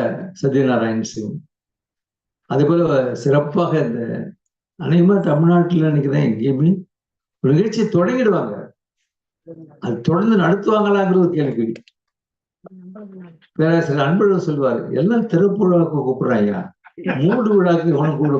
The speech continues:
மாட்டாங்க." இல்லைன்னா தொடர்ந்து ஒரு ஆர்வம் இருக்கும். கூட்டங்களை கூட நாங்களாம் ஏற்பாடு பண்ணுவோம். அந்த பெஞ்சு கொண்டு போறது, அது செய்து போறது எல்லாம் உனக்கு கூட்டம் முடிஞ்ச உடனே எடுத்து போறதுக்காக இருக்காது. அனுபவத்தை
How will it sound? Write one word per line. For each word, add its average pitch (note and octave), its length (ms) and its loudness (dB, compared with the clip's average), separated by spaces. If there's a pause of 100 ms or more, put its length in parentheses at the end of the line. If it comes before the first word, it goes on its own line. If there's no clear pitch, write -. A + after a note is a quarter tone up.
மாட்டாங்க." A#2+ 580 -6 (2750)
இல்லைன்னா G3 480 2 (160)
தொடர்ந்து C4+ 400 -2
ஒரு A#3+ 100 2 (100)
ஆர்வம் A#3 220 0
இருக்கும். G3+ 280 -6 (1700)
கூட்டங்களை G#3 420 2
கூட F#3+ 160 4 (100)
நாங்களாம் D3+ 280 2
ஏற்பாடு C#3+ 220 -2
பண்ணுவோம். A2+ 380 -2 (720)
அந்த C#3 240 0
பெஞ்சு C#3+ 260 2
கொண்டு C#3 500 0
போறது, D3+ 400 2 (140)
அது B2+ 160 0
செய்து D3+ 220 2 (100)
போறது D3 260 2
எல்லாம் D3 180 2
உனக்கு B2 280 -2
கூட்டம் F#3 280 0
முடிஞ்ச D#3+ 220 2
உடனே D3+ 220 2
எடுத்து E3+ 180 0
போறதுக்காக B2+ 460 -2
இருக்காது. C3 360 -10 (1700)
அனுபவத்தை D3+ 460 0